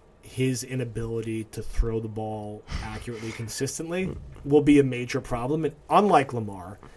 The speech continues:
he does a bad job protecting himself when he runs. I think he will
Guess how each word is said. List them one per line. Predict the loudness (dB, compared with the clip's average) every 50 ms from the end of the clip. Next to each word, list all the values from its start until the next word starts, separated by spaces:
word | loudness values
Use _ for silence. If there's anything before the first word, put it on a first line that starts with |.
| -14
he | -8 -2
does | 0 2 2
a | 2
bad | 2 2 2 2 4 4 4 2 0
job | 0 -2 -2 -2 -4 -8
protecting | -8 -10 -10 -8 -8 -8 -6 -2 -2
himself | -2 -2 0 0 0 -2 0 -2
when | -4
he | -4 -4
runs. | -4 -2 -4 -2 -2 -4
I | -4 -4
think | -2 -4 -4 -4
he | -4 -6 -6
will | -4 -2 0 0 2 2 0 0